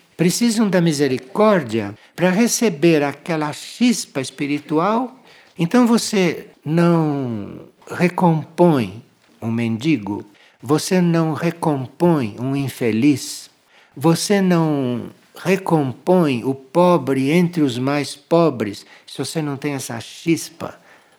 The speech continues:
para mandar para ele. Porque esta chispa que vai ser a semente da sua reestruturação, que depois não se sabe quando vai se dar e nem aonde. Ele pode desencarnar em seguida,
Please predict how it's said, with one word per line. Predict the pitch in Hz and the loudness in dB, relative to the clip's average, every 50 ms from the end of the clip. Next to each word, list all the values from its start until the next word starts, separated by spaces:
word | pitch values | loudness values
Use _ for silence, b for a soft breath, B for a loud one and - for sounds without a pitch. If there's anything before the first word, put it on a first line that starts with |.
| b _ _ | b _ _
para | - 117 113 | -10 -8 -6
mandar | 113 113 107 107 104 92 | -6 -6 -6 -6 -8 -10
para | - 101 98 | -12 -14 -14
ele. | 92 85 82 82 82 - 87 B B B B B | -12 -14 -14 -14 -16 -18 -20 B B B B B
Porque | - 135 117 - 160 | -12 -12 -6 -2 0
esta | 165 170 170 - 151 131 123 | 0 0 0 -2 -6 -8 -8
chispa | - - - - - 233 240 180 - - - - 101 92 b b b b b b _ | -10 -14 -10 -2 0 2 2 2 -2 -8 -12 -12 -12 -12 b b b b b b _
que | - 139 | -4 -2
vai | 131 143 151 147 139 | 0 0 0 0 -2
ser | - - 175 170 | -2 0 2 2
a | 160 | 2
semente | 165 - - 156 139 139 151 160 185 208 214 214 208 196 - - 220 208 B B B B B | 0 -2 -4 -4 -2 -2 0 2 2 2 2 2 0 -4 -4 -4 -4 -4 B B B B B
da | - 113 135 135 135 | -6 -4 -2 -2 -2
sua | 131 - - - 185 190 190 185 196 185 185 B B B B B - | -4 -6 -2 0 2 2 2 2 0 -2 -6 B B B B B -12
reestruturação, | 117 110 - 190 196 196 - - - 175 160 - - 175 160 151 139 127 - - - 101 98 98 98 - _ _ _ _ _ _ _ _ _ _ _ _ _ _ _ - | -6 0 2 2 2 2 -2 -4 -6 -6 -6 -4 -4 -4 -2 -2 -6 -8 -10 -10 -10 -10 -10 -12 -14 -20 _ _ _ _ _ _ _ _ _ _ _ _ _ _ _ -10
que | 233 226 | -8 -6
depois | 208 - - 254 262 262 | -6 -4 -4 -2 -2 0
não | 240 214 | 0 0
se | 175 - - 127 | -2 -4 -6 -8
sabe | - - 156 147 156 143 135 | -8 -6 -6 -6 -4 -4 -6
quando | - - 135 131 127 120 113 | -6 -4 -4 -4 -4 -4 -4
vai | 107 113 107 | -4 -6 -6
se | - - - 98 | -8 -8 -10 -10
dar | 85 92 120 127 143 | -8 -6 -6 -4 -4
e | 143 | -4
nem | 127 123 120 110 | -4 -6 -6 -6
aonde. | 101 92 98 117 135 127 110 98 87 90 98 - _ _ _ _ _ _ _ _ - | -8 -8 -6 -6 -6 -6 -6 -8 -10 -12 -16 -18 _ _ _ _ _ _ _ _ -4
Ele | 185 196 226 | -2 -2 -2
pode | 190 - 190 170 139 147 135 | -2 0 0 2 2 2 0
desencarnar | 123 123 120 139 139 131 - 127 120 117 117 113 | -2 -2 -4 -4 -4 -4 -4 -4 -2 -2 -2 -2
em | 113 113 | -4 -6
seguida, | - - - 139 127 117 113 139 190 226 214 190 233 254 262 - | -6 -6 -6 -8 -8 -8 -8 -6 -6 -6 -6 -4 -6 -6 -8 -10